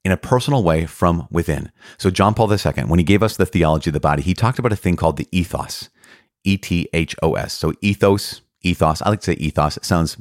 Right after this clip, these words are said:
more pretentious. <laughs> But anyways, the ethos is that inner world of a person that draws us to certain things and repels us from other things,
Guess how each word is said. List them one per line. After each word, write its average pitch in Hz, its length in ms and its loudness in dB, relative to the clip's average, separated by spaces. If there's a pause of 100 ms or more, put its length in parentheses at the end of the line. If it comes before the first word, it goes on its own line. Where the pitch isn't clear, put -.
(120)
more 78 160 0
pretentious. - 480 -2 (100)
<laughs> - 80 -10
But 123 160 4
anyways, 95 240 2 (360)
the - 180 2
ethos 76 420 -2 (240)
is 104 200 2
that 98 260 2 (180)
inner 127 160 2
world 120 400 2
of 98 140 -2
a 104 40 0
person 82 580 -6 (760)
that 101 200 -2 (640)
draws 120 480 4
us 101 280 2
to - 200 -2
certain 92 320 0
things 76 340 -2
and 95 120 -2
repels 113 480 0
us 107 160 2
from 98 120 -2
other 82 220 0
things, - 460 -12